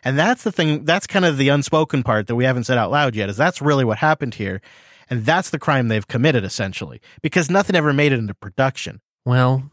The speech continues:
Speaker 2: on a happier note, while Greg was off dealing with that kerfuffle, Linus was hard at work on a shiny new kernel. That's right, after a week delay,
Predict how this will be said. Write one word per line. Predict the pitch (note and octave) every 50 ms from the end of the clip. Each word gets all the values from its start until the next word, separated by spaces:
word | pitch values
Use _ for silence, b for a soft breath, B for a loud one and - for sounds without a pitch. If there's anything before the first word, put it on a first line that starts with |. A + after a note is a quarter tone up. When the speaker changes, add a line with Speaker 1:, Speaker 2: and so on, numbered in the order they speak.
| -
Speaker 2:
on | B2+ B2 B2
a | B2+ C3
happier | C3 B2 - - D#3 D#3+ D#3 - D#3 C#3+ C#3+ C#3 B2+
note, | A#2 A#2+ A2+ G2+ F#2 F#2+ G#2+ - - - _ _ _
while | - A2 G#2+ A2
Greg | A2 - A2+ A2+ C3 D#3+ E3
was | D#3 C#3+ -
off | C#3 C#3 C3+ -
dealing | - B2+ B2 A#2 A2 A2 A#2 A#2+
with | A2+ A2 G#2+ - _ -
that | G#2+ G#2 A2+ A#2+ B2 A2+ - - _
kerfuffle, | - - G2+ F2+ - - F#2+ F2 - - G#2+ A2 A2 - _ _ _ _ _ _ _ -
Linus | A#2 A#2+ D#3+ C4+ E4+ C#4 B3 B3+ - - -
was | F#3 G3+ A3+ G#3+
hard | - C#3+ C3+ D3+ G3+ B3
at | D4+ A3
work | G3 F#3 G#3 - -
on | - - A#2 C3 C3+
a | C3+ D#3
shiny | D#3 - - - - G#2+ G2+ G2+ G#2 G#2 A2 A2+ C3 -
new | - A2 G#2 G2+ G2 G2 G#2+ B2+ - _ -
kernel. | - - - G#2 F2+ E2+ E2+ D#2+ F2+ - _ _ _ _ _ _ _
That's | - A2+ A#2+ D3+ - -
right, | D#3 C#3 C#3 C3 C3 - - C3+ _ _ -
after | A#2+ G#2+ - - A2
a | G#2+ G#2
week | G2+ A2 A#2+ C#3 -
delay, | - E3 E3 D#3+ D3 B2 A2+ A2 G#2 G2+ -